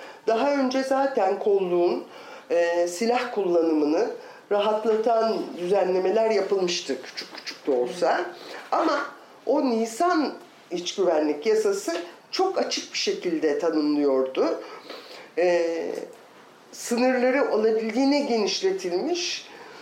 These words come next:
e, bir silah kullanım olanağı veriyordu kolluğa. Hani herhangi bir kuşkuyla karşılaştığında silah kullanabilir. Hani belli kuralları vardır onun, dur dersiniz, şu adımı yaparsınız, bu adımı yaparsınız,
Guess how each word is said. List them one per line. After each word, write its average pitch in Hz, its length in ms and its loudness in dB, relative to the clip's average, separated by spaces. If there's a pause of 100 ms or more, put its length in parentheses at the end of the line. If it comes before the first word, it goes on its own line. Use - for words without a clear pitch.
(300)
e, 196 360 2
bir 302 200 0 (560)
silah 269 440 0
kullanım 233 400 2
olanağı 220 500 4
veriyordu 135 500 0
kolluğa. 117 540 -2 (880)
Hani 180 160 0
herhangi 240 520 2
bir 185 220 -2
kuşkuyla 175 520 0
karşılaştığında 208 920 0
silah 220 380 -2
kullanabilir. 147 560 0 (340)
Hani - 240 0
belli 185 280 2
kuralları 196 520 2
vardır 196 340 2
onun, 196 320 2
dur 151 240 -2
dersiniz, 196 480 0
şu 165 220 0
adımı 208 240 2
yaparsınız, 202 640 0
bu 196 80 4
adımı 196 220 2
yaparsınız, 190 600 2